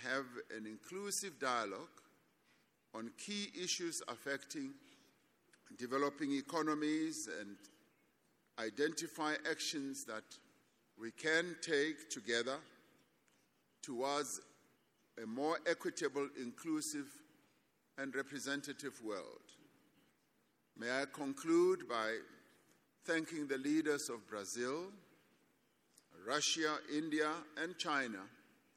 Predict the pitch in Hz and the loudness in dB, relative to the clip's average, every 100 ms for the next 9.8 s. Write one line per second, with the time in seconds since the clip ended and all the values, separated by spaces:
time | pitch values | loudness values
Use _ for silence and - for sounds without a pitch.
0 | _ _ _ _ _ _ _ _ _ _ | _ _ _ _ _ _ _ _ _ _
1 | - 131 143 156 165 156 139 135 123 147 | -14 2 4 6 6 4 4 2 4 4
2 | 156 147 160 165 165 151 143 - 127 139 | 6 6 6 6 2 0 -2 -6 -6 -6
3 | - 156 143 139 151 139 135 143 135 - | -4 -4 -4 -2 0 0 0 -4 -4 -6
4 | 113 110 143 143 - - - - _ _ | -6 2 2 2 -2 -6 -8 -14 _ _
5 | _ _ _ _ 113 139 170 170 - - | _ _ _ _ -2 2 4 2 -2 -2
6 | 147 131 - 147 127 - 131 120 123 - | -2 -4 -2 -2 -2 -4 -4 -6 -8 -20
7 | - - _ _ _ - - 165 - - | -20 -20 _ _ _ -20 -4 -2 -2 -2
8 | 147 143 143 - - - 123 131 - - | 0 0 -2 -10 -20 -8 -2 -2 -4 -8
9 | - - - 135 127 127 - | -10 -10 -4 -2 -2 -2 -6